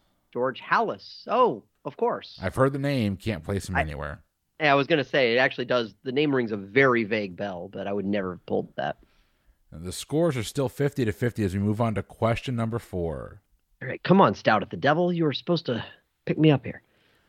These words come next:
Speaker 2: What hit song is played in French in the movie Talladega Nights?
Speaker 1: Oh, for Pete's sake. <laughs>
Speaker 2: Oh,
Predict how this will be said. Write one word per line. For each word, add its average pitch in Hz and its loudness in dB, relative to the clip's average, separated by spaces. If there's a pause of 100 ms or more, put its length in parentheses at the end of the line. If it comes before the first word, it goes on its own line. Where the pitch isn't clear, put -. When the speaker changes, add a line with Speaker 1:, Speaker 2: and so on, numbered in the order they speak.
(260)
Speaker 2:
What 151 4
hit 165 2
song 110 0
is 95 -2
played 123 0
in 123 0
French 123 -2
in 101 -4
the 101 0
movie 95 0
Talladega 95 -2
Nights? - -10 (880)
Speaker 1:
Oh, 143 -8
for - -8 (440)
Pete's - 2
sake. - -2 (1400)
<laughs> - 6 (3250)
Speaker 2:
Oh, 349 0